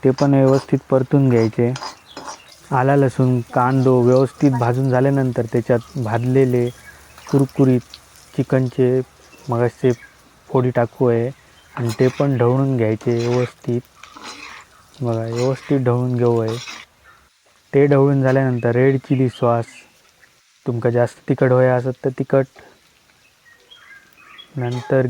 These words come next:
ग्रीन चिली सॉस मिरचेचो, नंतर सोया सॉस, ब्लॅक सोया सॉस टाकायचो आणि परत एकदा ढवळून घ्यायचं, परतून घ्यायचं आहे व्यवस्थित. बघा कलर इलो,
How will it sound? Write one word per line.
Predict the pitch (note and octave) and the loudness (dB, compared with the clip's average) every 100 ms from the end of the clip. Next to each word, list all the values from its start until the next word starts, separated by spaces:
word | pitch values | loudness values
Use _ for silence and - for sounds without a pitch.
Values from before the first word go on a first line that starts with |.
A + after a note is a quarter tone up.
| B2 | 0
ग्रीन | C3+ C3 | 0 0
चिली | - C3+ C3 | 0 2 2
सॉस | - A#2+ B2 - _ _ _ _ - | 0 -2 -2 -6 _ _ _ _ -6
मिरचेचो, | C3 B2+ - C3 - B2+ C3 - - - _ - _ _ _ - - - _ _ _ - - _ _ _ _ _ _ _ _ _ _ _ - - - - | -2 -2 0 -2 0 -4 -4 -14 -20 -20 _ -20 _ _ _ -20 -20 -20 _ _ _ -20 -20 _ _ _ _ _ _ _ _ _ _ _ -20 -20 -20 -6
नंतर | B2+ B2 A#2 C#3+ | -4 -4 -4 -6
सोया | - D3 C#3+ | -2 0 2
सॉस, | A#2+ B2 G#2+ - - | 0 -2 -6 -10 -10
ब्लॅक | B2 B2 A#2+ | 0 0 0
सोया | - B2 A#2 | -2 0 0
सॉस | - B2+ B2+ - - | -2 -6 -6 -20 -4
टाकायचो | A#2+ A#2 A#2 - B2 C3 _ - - - | -4 -2 -4 -4 -8 -8 _ -20 -20 -10
आणि | B2 B2 | -8 -4
परत | C3+ C#3 | 0 0
एकदा | C3 B2+ C3 | 0 2 2
ढवळून | A#2+ B2 C3+ C3 | 2 2 2 2
घ्यायचं, | A#2 A#2 A2+ - | -2 -2 -6 -4
परतून | B2+ - C3+ | -6 -4 -4
घ्यायचं | B2 A2+ A2 A#2+ | 0 -2 -2 -4
आहे | A#2 | -2
व्यवस्थित. | B2 B2 A#2 - - B2 - - - - - - - - - - - - - - - B2+ | 0 0 -2 -8 -6 -6 -6 -14 -20 -20 -20 -20 -20 -20 -20 -20 -20 -20 -20 -20 -16 -6
बघा | A#2 A#2 B2 - - - - | -4 -4 -6 -14 -20 -8 -2
कलर | B2+ B2+ | 0 2
इलो, | A#2 A#2 | 0 0